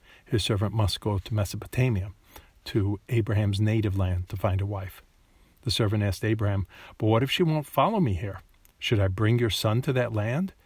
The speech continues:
Abraham had left the land, the promised land,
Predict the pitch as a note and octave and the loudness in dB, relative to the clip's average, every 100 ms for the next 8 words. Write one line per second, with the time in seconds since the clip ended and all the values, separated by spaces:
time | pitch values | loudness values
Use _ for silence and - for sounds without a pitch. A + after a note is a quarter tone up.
0 | _ _ _ - C3+ A2+ A#2+ A#2 G#2 G#2 | _ _ _ -2 2 2 2 2 0 2
1 | G2 - - A#2+ G#2+ G2+ G#2 - _ _ | 0 0 -4 0 2 0 -2 -8 _ _
2 | _ _ - - G2+ - B2+ G#2 - G2 | _ _ -16 -6 -4 0 0 0 -2 -4
3 | G2 G2 | -6 -8